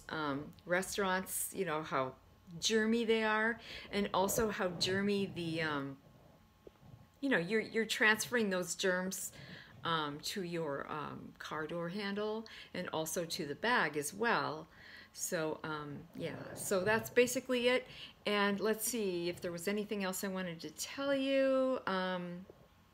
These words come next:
okay, so the hand san-,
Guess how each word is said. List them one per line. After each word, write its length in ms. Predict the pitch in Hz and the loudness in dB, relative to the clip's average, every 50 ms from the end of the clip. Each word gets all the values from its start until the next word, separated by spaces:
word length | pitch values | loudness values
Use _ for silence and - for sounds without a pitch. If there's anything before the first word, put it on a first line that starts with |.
| - - - - - - - - - - - - - - - - - - - - - - - - - - - - _ - - - - _ _ - - - - - - - _ _ _ _ - | -20 -20 -20 -20 -20 -20 -18 -10 -10 -10 -10 -10 -14 -18 -18 -20 -20 -20 -20 -20 -20 -20 -20 -20 -20 -20 -20 -20 _ -20 -20 -20 -20 _ _ -20 -20 -20 -20 -20 -20 -20 _ _ _ _ 6
okay, 300 | 220 208 214 208 170 151 | 6 6 6 4 2 2
so 160 | - - 233 | 2 2 2
the 100 | 208 220 | 2 2
hand 300 | 220 269 311 320 330 311 | 2 2 2 2 0 0
san-, 280 | - - 302 294 - | 0 2 2 2 2